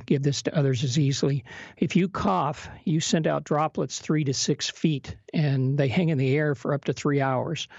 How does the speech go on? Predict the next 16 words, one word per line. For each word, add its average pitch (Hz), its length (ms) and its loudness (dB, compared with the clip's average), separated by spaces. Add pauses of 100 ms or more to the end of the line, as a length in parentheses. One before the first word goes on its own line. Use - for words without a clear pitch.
(340)
So 135 340 2
they 139 220 2
don't 143 180 0
want 143 220 0
those 139 220 0
droplets 139 480 0
in 135 80 2
the 139 80 2
office. 143 400 0
They're 151 100 -4
gonna 143 160 0
put - 160 0
a 135 60 2
mask 135 480 0
on 139 180 2
you. 139 160 2